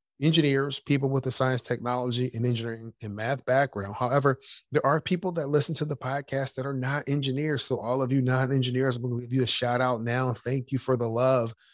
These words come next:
that you're providing on social media, on LinkedIn, and in the Apple reviews. I really appreciate everything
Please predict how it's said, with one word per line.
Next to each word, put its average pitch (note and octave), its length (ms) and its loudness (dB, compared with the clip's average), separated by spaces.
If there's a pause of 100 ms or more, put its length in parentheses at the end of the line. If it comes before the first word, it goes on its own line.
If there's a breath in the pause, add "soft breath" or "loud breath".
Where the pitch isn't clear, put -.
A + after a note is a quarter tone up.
(180 soft breath)
that A#2+ 260 2
you're B2+ 120 8
providing B2 540 4
on A#2 160 -2
social A2+ 340 0
media, C3+ 480 6 (320 soft breath)
on A#2+ 220 -2
LinkedIn, B2+ 680 2 (100)
and A#2+ 340 0
in B2 300 0
the A#2+ 320 0 (440 loud breath)
Apple A#2+ 720 4
reviews. A#2 720 2
I A2+ 60 -2
really B2 320 2
appreciate A#2+ 680 0 (200)
everything C#3 840 4